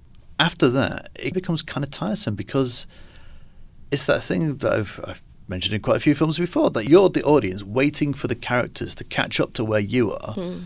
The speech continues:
Speaker 1: and clock that unhinged person might just be unhinged.
Speaker 2: Maybe we just watch too many films. <laughs>
Speaker 1: I don't know. I, I went into this cold. That's the thing. I, I,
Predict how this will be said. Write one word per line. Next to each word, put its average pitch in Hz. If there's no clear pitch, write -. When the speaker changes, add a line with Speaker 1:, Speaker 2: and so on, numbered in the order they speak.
Speaker 1:
and 135
clock -
that 101
unhinged 120
person 113
might 101
just 104
be 104
unhinged. 98
Speaker 2:
Maybe 214
we 190
just 185
watch 151
too -
many 156
films. -
<laughs> -
Speaker 1:
I 294
don't 220
know. 117
I, 208
I 208
went 254
into 220
this 127
cold. 123
That's 131
the 131
thing. 104
I, 127
I, 135